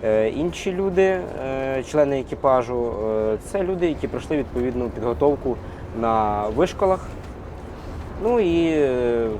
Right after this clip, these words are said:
доучують по ходу справи те, що необхід-, ті знання і навички, які їм необхідні, е, набувають дуже швидко тут, тому що роботи багато.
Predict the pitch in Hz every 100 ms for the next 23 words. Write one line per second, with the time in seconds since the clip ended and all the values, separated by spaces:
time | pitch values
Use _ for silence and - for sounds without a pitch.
0 | - - 117 120 - - 110 139 151 165
1 | - 135 120 - - 120 135 127 117 -
2 | 123 123 117 107 98 117 104 - 101 104
3 | - 127 - 135 113 113 120 123 107 107
4 | 104 104 120 120 117 - 107 - 110 107
5 | 107 98 147 135 120 90 - - - 101
6 | 98 98 98 98 110 120 123 123 117 110
7 | 107 110 - 135 - 107 131 - - -
8 | - - 117 117 - 110 104 123 123 101
9 | 95 87